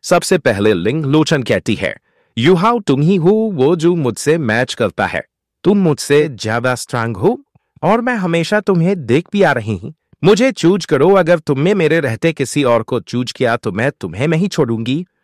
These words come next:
फिर मिंग किया मिंग युहाओ से कहा, "अगर तुम मुझे चुनो तो मैं तुम्हारे साथ रहने को तैयार हूँ और मैं तुम्हें सपोर्ट भी करूंगी।"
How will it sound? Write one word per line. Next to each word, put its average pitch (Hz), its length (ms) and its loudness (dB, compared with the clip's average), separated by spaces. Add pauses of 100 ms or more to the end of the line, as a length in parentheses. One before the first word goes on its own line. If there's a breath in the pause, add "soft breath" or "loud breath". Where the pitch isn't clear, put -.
(200)
फिर 254 180 4
मिंग 165 300 0
किया 135 300 2
मिंग 131 440 -2
युहाओ 107 280 -2
से 165 160 -4
कहा, 113 340 -4 (380)
"अगर 185 280 2
तुम 240 160 -2
मुझे 190 340 2
चुनो 131 320 -2
तो 139 140 0
मैं 131 200 0
तुम्हारे 120 480 -2
साथ 117 300 0 (100)
रहने 95 340 -6
को 143 180 0
तैयार 107 500 0
हूँ 104 220 -4 (400)
और 104 200 2
मैं 120 240 -2
तुम्हें 123 320 -2
सपोर्ट 117 460 -4
भी 143 160 -2
करूंगी।" 160 540 0